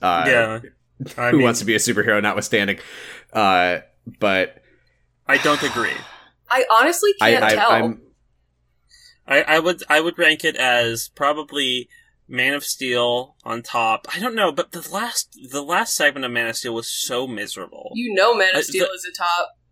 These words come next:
Speaker 3: What?
Speaker 1: Hmm?
Speaker 2: But, like, it, like, okay, for me, Justice League is definitely better than Batman v Superman because it's a,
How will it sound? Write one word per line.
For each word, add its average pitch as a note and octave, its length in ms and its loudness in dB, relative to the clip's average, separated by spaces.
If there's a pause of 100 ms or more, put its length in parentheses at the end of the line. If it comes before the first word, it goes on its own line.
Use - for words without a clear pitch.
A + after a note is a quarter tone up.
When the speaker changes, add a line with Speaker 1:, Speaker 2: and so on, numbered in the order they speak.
(100)
Speaker 3:
What? C4 200 -2 (1080)
Speaker 1:
Hmm? F3+ 60 -8
Speaker 2:
But, D3+ 260 0
like, D3 440 0 (920)
it, - 220 -8 (180)
like, D#3 340 -2 (120)
okay, C3+ 400 0
for C#3+ 180 -6
me, D3 280 -4
Justice C#3+ 440 -4
League D#3 140 -6
is C#3+ 140 -8
definitely A#2+ 400 -6
better A#2 260 0
than A2+ 260 -6
Batman G#2+ 380 -6
v G#2+ 100 -8
Superman G2+ 720 -10
because A#2+ 260 -12
it's - 180 -8
a, D3+ 80 -6